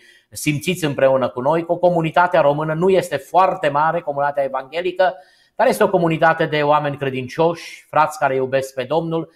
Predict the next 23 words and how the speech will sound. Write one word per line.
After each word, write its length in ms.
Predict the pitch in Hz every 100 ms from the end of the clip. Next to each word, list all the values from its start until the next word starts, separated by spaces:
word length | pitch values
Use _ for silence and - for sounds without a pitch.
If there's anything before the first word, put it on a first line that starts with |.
| _ _ -
Și 80 |
așa 160 | 196 269
cum 140 | 233
dumneavoastră 400 | 190 175 170 170
vă 120 | 151 151
siliți 420 | - 151 196 185
în 60 |
România, 580 | 160 151 147 147 147 139
și 160 | - 113
noi 320 | 117 175 180
aici 280 | 165 160 151
ne 160 | 143
vom 220 | 135 135 123
sili, 440 | 127 143 170 165 _ _ -
ne 140 | 170
confruntăm 540 | 180 185 175 175 175
cu 80 | 165
aceleași 480 | 147 - 202 208 -
probleme, 440 | 185 185 170 170
chiar 200 | 165 233 226
dacă 200 | 196 190
poate 260 | 185 180
material 640 | 175 170 170 165 180 170